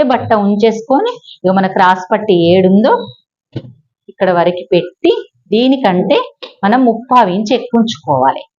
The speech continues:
ఒక వేలంతా ఇది మన వన్ ఇంచ్ కంటే కొంచెం తక్కువ ఉంటది ఇలా పెట్టుకుంటే. ఎందుకోసము? ఇక్కడ డాట్ వేయనీకి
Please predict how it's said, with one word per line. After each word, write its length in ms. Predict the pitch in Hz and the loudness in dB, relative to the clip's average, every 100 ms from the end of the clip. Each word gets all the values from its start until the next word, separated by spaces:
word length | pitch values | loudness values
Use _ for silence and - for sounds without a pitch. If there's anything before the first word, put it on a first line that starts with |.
| _ | _
ఒక 160 | - 269 185 | -2 -2 0
వేలంతా 540 | 185 185 180 156 156 - _ _ _ _ _ _ _ _ _ - | 2 4 2 0 -2 -6 _ _ _ _ _ _ _ _ _ -4
ఇది 140 | 202 302 453 - _ _ | 0 0 -2 -12 _ _
మన 120 | 196 196 | -2 0
వన్ 180 | 202 208 233 | 0 0 -2
ఇంచ్ 180 | 226 - | -2 -2
కంటే 180 | 185 233 | -2 0
కొంచెం 200 | 240 214 214 233 | 0 -2 0 -2
తక్కువ 260 | - 180 | -2 -2
ఉంటది 260 | 151 151 123 - | 0 -2 -4 0
ఇలా 160 | 180 180 151 | 2 2 0
పెట్టుకుంటే. 480 | 147 156 151 151 - - _ _ 226 | -6 -6 -6 -4 -8 -12 _ _ 0
ఎందుకోసము? 580 | 226 262 269 262 269 254 262 226 | 0 0 0 0 0 0 0 -2
ఇక్కడ 180 | 214 196 185 | -2 -2 0
డాట్ 240 | 180 185 208 | 0 0 0
వేయనీకి 440 | 214 226 233 381 | 2 0 0 -2